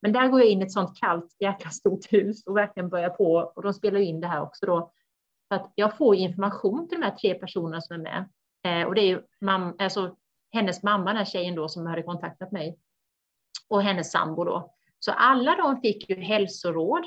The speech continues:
de fick ju tips och grejer om saker de skulle tänka på. Samtidigt som att jag ändå pratade med den här vaktmästaren som har bott där innan. Och han var ju jättefin och mysig kille. Eller man. Jag har all respekt för honom, men han är kvar där.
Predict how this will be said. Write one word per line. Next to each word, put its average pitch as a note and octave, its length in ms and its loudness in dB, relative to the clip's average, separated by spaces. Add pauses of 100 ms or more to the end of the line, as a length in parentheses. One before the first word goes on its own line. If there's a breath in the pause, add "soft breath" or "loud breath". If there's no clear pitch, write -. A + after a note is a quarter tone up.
de F#3 160 -4
fick F3+ 220 -6
ju F3+ 60 -12
tips - 380 -8
och B3+ 60 -8
grejer B3 200 2
om A3+ 60 -2
saker G#3 300 -2
de G3+ 60 -2
skulle F#3+ 180 -4
tänka G3 320 -4
på. F3 320 -2 (320 loud breath)
Samtidigt A#3 320 4
som E3+ 120 0
att - 80 -2
jag G#3 100 2
ändå F#3 180 0
pratade - 420 0
med D#4 100 0
den G4+ 60 0
här G3+ 160 2
vaktmästaren E3+ 420 -10
som E3+ 100 -12
har F3 60 -6
bott E3+ 240 -10
där - 140 -4
innan. F3 440 -4
Och A#3+ 100 -2
han B3 180 2
var D#3+ 100 2
ju G3+ 180 2
jättefin B3+ 760 -6
och F4 40 -10
mysig F4 380 -8
kille. E3+ 280 -2 (360)
Eller F#3+ 120 2
man. F3 300 -2 (100)
Jag - 80 2
har B3+ 60 6
all C#4+ 60 0
respekt A3+ 280 -6
för G3+ 60 -2
honom, F#3 180 -2
men G#3+ 40 -2
han D#4+ 160 0
är E4+ 80 -4
kvar - 240 -2
där. F#3+ 200 -4